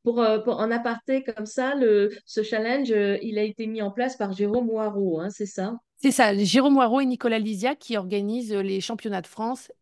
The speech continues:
Speaker 2: et, euh, maintenant du monde, euh, de lecture rapide et de mind mapping. Et, euh, globalement, euh, chercher à comprendre comment fonctionnait mon cerveau était une passion, en fait, pour moi. Euh,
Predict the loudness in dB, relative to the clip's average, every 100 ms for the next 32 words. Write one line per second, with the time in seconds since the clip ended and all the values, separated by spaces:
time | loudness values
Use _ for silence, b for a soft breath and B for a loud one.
0 | -4 0 2 2 2 0 0 -4 -4 -2
1 | -2 -2 -2 -2 -4 B B -4 -2 -2
2 | -4 -4 -2 -2 -4 -8 -6 -4 -2 -2
3 | -2 -4 -4 -8 -8 B B B _ -2
4 | -2 -2 -2 0 0 0 0 0 0 0
5 | 0 0 0 -2 -6 -8 -8 -6 -6 -4
6 | -8 -6 -8 -8 -6 -6 -6 -8 -8 -6
7 | -4 -4 -6 -4 -6 -2 -4 -4 B B
8 | B B _ -2 0 0 2 0 2 0
9 | 0 -2 -2 -2 -4 -4 -4 0 2 2
10 | 2 0